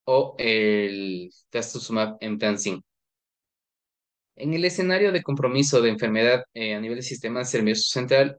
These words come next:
eh, como criterios de exclusión en el estudio Cleopatra fueron que no se presente enfermedad a nivel sistema nervioso central. Tomando en cuenta la poca, eh, eh, biodisponibilidad a nivel del sistema nervioso central debido de la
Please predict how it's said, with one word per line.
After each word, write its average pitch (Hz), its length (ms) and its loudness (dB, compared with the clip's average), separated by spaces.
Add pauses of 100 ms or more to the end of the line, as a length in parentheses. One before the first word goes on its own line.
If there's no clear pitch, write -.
(120)
eh, 110 320 -6
como 113 280 -6
criterios 139 360 0
de 147 60 -2
exclusión 139 480 0
en 123 60 2
el 110 100 2
estudio 123 340 0
Cleopatra 131 640 0
fueron 127 320 -2
que 117 300 -6
no 117 220 -6
se 165 160 -2
presente 139 800 0 (520)
enfermedad 120 520 -2
a - 20 -2
nivel 117 240 -2
sistema 110 340 -8
nervioso 110 380 -2
central. 175 480 0 (640)
Tomando 151 320 -4
en 180 120 -4
cuenta 185 360 0
la 120 180 -2 (160)
poca, 165 540 -4
eh, 107 460 -4 (340)
eh, 107 560 -6 (260)
biodisponibilidad 131 800 0
a 160 40 4
nivel 131 240 0
del 139 100 -2
sistema 127 300 -8
nervioso 131 340 -6
central 131 320 -2
debido 120 320 2
de 123 120 4
la 101 180 0